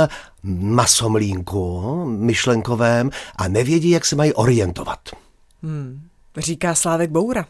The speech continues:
Speaker 2: náš dnešní host. Ladíte Český rozhlas, jehož hostem je moderátor Slávek Boura,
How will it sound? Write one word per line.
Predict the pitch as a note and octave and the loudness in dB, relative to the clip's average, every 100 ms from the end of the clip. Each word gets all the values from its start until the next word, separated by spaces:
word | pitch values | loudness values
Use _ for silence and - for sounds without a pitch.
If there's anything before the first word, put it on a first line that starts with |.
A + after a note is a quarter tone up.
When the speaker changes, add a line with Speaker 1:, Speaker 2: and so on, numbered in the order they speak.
| - | -6
Speaker 2:
náš | D#3 D3+ | -4 -2
dnešní | - C#3+ E3 D3+ | -4 -4 -4 -2
host. | G#3+ - - - _ - | -2 -4 -6 -20 _ 0
Ladíte | E3 G#3 B3 C#4 | 0 2 2 2
Český | - G#3 - C4+ | 2 0 2 2
rozhlas, | A3 E3+ F3 G#3+ | 4 2 2 2
jehož | F#3 F3 | 0 0
hostem | F3 - F#3+ F3+ | 0 2 2 2
je | F3+ E3+ | 4 2
moderátor | E3 E3+ E3 D#3 F3 E3+ | 2 2 2 0 2 2
Slávek | - D#3+ D#3 G3 | 2 -2 -4 -2
Boura, | D#3 D3+ D3+ D3+ | 0 0 2 0